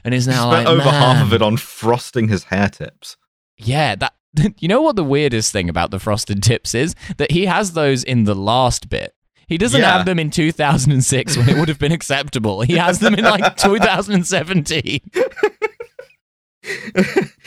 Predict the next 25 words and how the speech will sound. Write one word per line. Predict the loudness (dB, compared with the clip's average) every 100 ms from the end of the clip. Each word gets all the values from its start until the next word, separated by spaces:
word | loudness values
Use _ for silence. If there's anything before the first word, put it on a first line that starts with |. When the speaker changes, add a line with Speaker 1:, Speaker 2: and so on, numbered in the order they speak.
| -8 0
Speaker 2:
And | 2
he |
really | 4 2 2
does | 2 2
also | 2 0 2
look | 2 2 2
like | 0 2
a |
wide | -2 -2 -2 2 4 2 0 -4
Keir | -6 -4
Starmer | -4 -8 -8 -8 -10 -16 -12
in | -8
the | -8
face, | -10 -16 -16 -20
Speaker 1:
It's | -18 -6 0
Speaker 2:
which |
Speaker 1:
like, | 0 0
Speaker 2:
is |
Speaker 1:
it's | -4 -8 -4
like | -2 -2 -2
Keir | 0 2 2
Starmer | -2 0 0 2 0 2
meets | 2 2 0 -4
Guy | -4 0 2 0
Fieri. | -2 -2 2 2 2 0 -6 -10